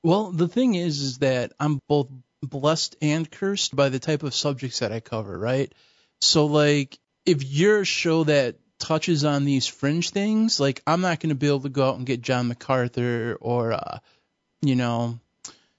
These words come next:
someone crazy, super limelight like that, right? Like, I'm not gonna get, like, your staunch conservative type big name stars to come on the show, uh, just because,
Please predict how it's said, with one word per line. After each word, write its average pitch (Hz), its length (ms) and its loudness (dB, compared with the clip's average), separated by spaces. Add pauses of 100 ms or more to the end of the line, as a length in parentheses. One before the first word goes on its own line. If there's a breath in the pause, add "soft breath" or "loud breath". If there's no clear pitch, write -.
someone 147 380 2
crazy, 139 720 0
super 147 520 0
limelight 123 640 0
like 113 240 -8
that, 82 260 -4
right? 117 400 -2
Like, 127 200 0
I'm 139 80 2
not 139 200 2
gonna 139 180 0
get, 131 320 0 (680)
like, 139 340 2 (280)
your 135 220 2
staunch 143 560 0
conservative 131 800 0
type 131 340 0 (240)
big 143 220 2
name 131 300 2
stars 127 520 0
to 135 80 -8
come 127 240 -2
on 123 160 -2
the 120 80 -2
show, 123 500 -2 (500)
uh, 127 280 2
just 143 280 -2
because, 139 800 0